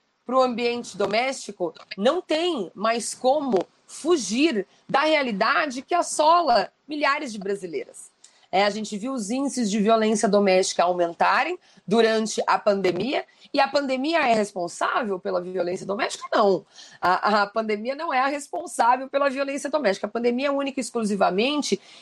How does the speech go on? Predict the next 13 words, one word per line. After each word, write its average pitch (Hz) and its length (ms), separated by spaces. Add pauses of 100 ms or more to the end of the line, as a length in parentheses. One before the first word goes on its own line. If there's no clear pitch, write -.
responsável 262 720
por 294 180
ter 311 200
aumentado 302 840 (320)
as 247 240
condições 269 880
e 294 60
a 269 100
oportunidade 269 1200 (240)
em 294 180
que 294 220
essa 285 320
desigualdade, 220 1300